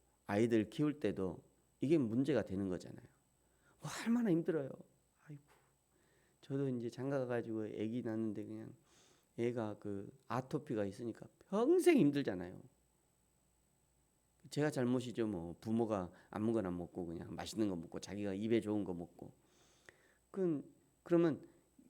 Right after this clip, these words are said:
아, 태어난 아이도 힘들고 나도 힘들잖아요. 그게 이제, 그게 이게 말 통하는 겁니다, 이게. 자기 자신을 돌보지 않으니까 가장 가까이 있는 이웃에게,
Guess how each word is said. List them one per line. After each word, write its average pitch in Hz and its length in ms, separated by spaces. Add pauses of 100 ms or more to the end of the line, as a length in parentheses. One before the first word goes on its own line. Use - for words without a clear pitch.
아, 123 140
태어난 220 400
아이도 151 500
힘들고 160 460
나도 120 280
힘들잖아요. 135 560 (2500)
그게 160 260
이제, 117 300
그게 160 280
이게 123 260
말 107 280
통하는 190 360
겁니다, 87 300
이게. - 240 (340)
자기 127 240
자신을 117 440
돌보지 113 440
않으니까 92 560 (520)
가장 - 640
가까이 139 440
있는 117 300
이웃에게, 107 680